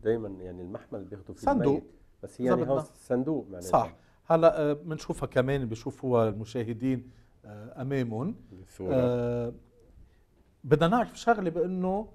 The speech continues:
Speaker 2: الخشب، هو عم ببين قدام المشاهدين،
Speaker 1: مم.
Speaker 2: آه، هيدا تابوت العهد، آه، في مثل علبة.
Speaker 1: صندوق،
Speaker 2: آه،
Speaker 1: يعني.
Speaker 2: صح. من جوا هي،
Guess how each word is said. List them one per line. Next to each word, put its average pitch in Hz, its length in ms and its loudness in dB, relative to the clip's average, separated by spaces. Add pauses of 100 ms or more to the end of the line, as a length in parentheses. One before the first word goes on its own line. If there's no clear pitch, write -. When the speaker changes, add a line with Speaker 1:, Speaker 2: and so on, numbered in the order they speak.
(400)
Speaker 2:
الخشب، 214 580 4 (400)
هو - 200 -4
عم 131 160 -2
ببين 127 320 0
قدام 107 260 -12
المشاهدين، 104 720 -6 (220)
Speaker 1:
مم. 95 280 -16
Speaker 2:
آه، 107 100 -2
هيدا 165 240 6
تابوت 127 360 -6
العهد، 143 560 -2 (440)
آه، 127 840 4
في 151 420 0 (760)
مثل 147 320 -2
علبة. 151 440 4 (580)
Speaker 1:
صندوق، 123 400 0
Speaker 2:
آه، 98 120 -2
Speaker 1:
يعني. 98 140 -14 (300)
Speaker 2:
صح. - 380 0 (380)
من 151 160 0
جوا 165 420 6
هي، 123 540 -2